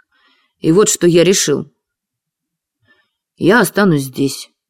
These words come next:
Анет окинула Ганса быстрым взглядом. «Как это надо понимать?»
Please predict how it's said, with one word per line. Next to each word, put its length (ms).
Анет 340
окинула 380
Ганса 380
быстрым 320
взглядом. 500
«Как 220
это 160
надо 200
понимать?» 540